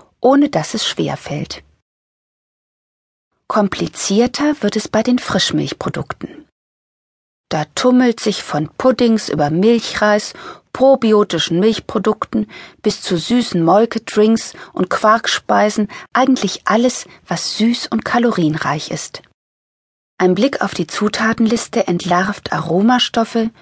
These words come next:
Stabilisatoren, Dicksäfte, Fruchtsüße.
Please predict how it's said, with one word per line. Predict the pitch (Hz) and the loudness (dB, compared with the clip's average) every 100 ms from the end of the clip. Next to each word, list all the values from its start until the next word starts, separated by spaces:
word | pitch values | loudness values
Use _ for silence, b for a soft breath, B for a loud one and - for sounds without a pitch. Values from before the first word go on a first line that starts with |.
| b b b | b b b
Stabilisatoren, | - - 285 226 180 156 151 - 202 220 220 226 226 _ _ _ _ _ _ _ - | -10 0 2 4 2 0 -4 -2 0 2 2 0 0 _ _ _ _ _ _ _ 0
Dicksäfte, | 240 240 - - 220 - - 220 220 - _ | 0 0 -8 0 0 -2 -6 -4 -4 -8 _
Fruchtsüße. | - - 214 - - - - - - | -12 -2 0 0 -4 -6 -6 -4 -10